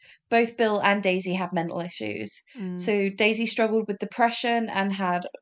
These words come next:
Speaker 1: uh, manic episodes. So in nineteen fifty-three, she had a nervous breakdown, and then she became pregnant with Rose.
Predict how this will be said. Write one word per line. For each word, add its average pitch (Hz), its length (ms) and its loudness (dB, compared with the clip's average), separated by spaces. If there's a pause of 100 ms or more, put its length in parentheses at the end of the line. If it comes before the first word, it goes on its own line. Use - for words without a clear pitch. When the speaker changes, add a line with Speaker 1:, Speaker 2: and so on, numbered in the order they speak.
Speaker 1:
uh, 180 260 6
manic 175 320 2
episodes. 180 800 -4 (580)
So 208 220 4
in 208 120 2
nineteen 214 320 0
fifty-three, 208 800 -2
she 226 140 -2
had 214 160 0
a - 20 -2
nervous 196 400 2
breakdown, 180 640 0 (440)
and 196 120 2
then 196 120 2
she 196 120 -2
became 208 320 -2
pregnant 196 360 0
with 175 160 -8
Rose. 190 540 2